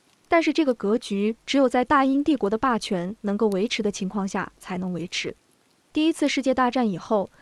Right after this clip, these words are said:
大英帝国的霸权衰落了，它开始采取系统的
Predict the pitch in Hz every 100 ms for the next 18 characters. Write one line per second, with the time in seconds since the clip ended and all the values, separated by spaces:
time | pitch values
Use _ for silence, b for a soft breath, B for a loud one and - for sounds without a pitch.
0 | b - 302 277 294 311 262 208 240 254
1 | 208 208 175 196 - - 254 269 269 175
2 | - _ b b - 277 311 302 220 220
3 | 233 208 - 285 240 180 165 185